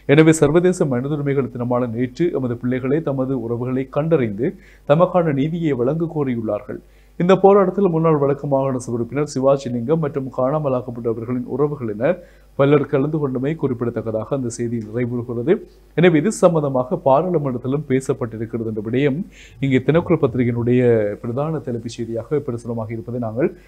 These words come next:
பார்க்கக்கூடியதாக இருக்கிறது. அது என்னவென்று சொன்னால், இராணுவத்தினரிடம் அகப்பட்ட பின்னரே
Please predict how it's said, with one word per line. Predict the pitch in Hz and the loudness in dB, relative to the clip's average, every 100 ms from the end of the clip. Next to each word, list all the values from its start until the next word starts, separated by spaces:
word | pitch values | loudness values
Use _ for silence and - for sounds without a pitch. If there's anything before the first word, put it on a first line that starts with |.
| - - | -10 0
பார்க்கக்கூடியதாக | 147 143 127 127 120 110 - | 0 0 -4 -4 -4 -6 -8
இருக்கிறது. | 107 113 113 196 214 - - | -10 -8 -2 -2 -2 -10 -2
அது | 131 | 0
என்னவென்று | 151 156 127 120 | 4 4 2 0
சொன்னால், | 151 139 135 - | 0 2 2 0
இராணுவத்தினரிடம் | 131 131 156 202 190 185 170 160 147 170 175 | 2 6 6 6 2 0 0 2 6 6 4
அகப்பட்ட | 117 165 160 160 151 139 | 0 0 2 2 2 0
பின்னரே | 131 135 123 147 226 | 0 0 2 2 2